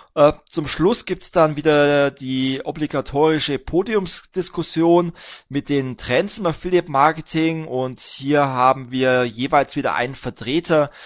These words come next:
von Advertiser, Affiliate, Agentur, Private und Public Netzwerk, sodass, äh, ja, in allen Stationen des Affiliate Marketings wirklich ein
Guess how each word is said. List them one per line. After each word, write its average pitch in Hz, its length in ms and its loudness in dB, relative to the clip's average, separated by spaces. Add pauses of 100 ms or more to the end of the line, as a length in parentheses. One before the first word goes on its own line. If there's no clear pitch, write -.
(180)
von 123 260 -6
Advertiser, 139 880 2
Affiliate, 139 720 0
Agentur, 135 600 -2
Private 131 560 -2
und 104 140 -14
Public 175 400 -2
Netzwerk, 151 760 2 (340)
sodass, 123 480 0
äh, 117 200 -8 (160)
ja, 110 260 0
in 107 100 -6
allen 127 460 0
Stationen 143 680 0
des 147 120 -2
Affiliate 147 380 0
Marketings 139 440 -2
wirklich 135 300 -8
ein 123 320 0